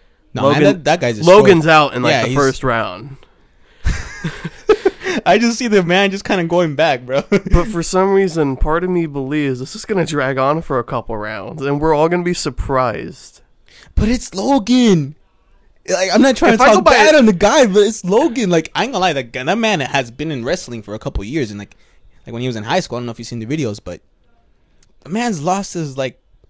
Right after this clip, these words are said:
Speaker 1: last fights. Like, his brother, Jake Paul, on the other hand, he's been winning the fights. I, interesting, interesting enough is that I heard supposedly that the guy he was fighting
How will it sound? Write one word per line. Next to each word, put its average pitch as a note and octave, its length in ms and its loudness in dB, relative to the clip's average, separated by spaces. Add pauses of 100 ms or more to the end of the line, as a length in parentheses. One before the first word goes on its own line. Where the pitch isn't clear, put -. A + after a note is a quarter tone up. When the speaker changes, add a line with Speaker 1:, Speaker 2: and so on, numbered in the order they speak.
(200)
Speaker 1:
last C#3+ 340 -4
fights. D3+ 400 -8
Like, A#2+ 140 -10
his C3 220 -6
brother, G#3 360 0
Jake C3+ 280 -6
Paul, G3+ 180 0
on F#3+ 80 -2
the C3+ 60 -4
other B2 120 -4
hand, C3 220 -8
he's D3+ 140 -8
been D3 340 -6
winning A#2 260 -8 (680)
the A#2+ 140 -14
fights. C#3+ 340 -6 (340)
I, F#3 200 -2
interesting, G#3 640 -4
interesting F#3 480 -8
enough C3+ 420 -10
is B2+ 140 -12
that A#2+ 360 -6
I B2 100 -8
heard C#3+ 300 -4
supposedly C3 540 -8
that A#2 180 -10
the C3 60 -18
guy C3 180 -4
he B2+ 80 -6
was B2 160 -8
fighting D3+ 420 -6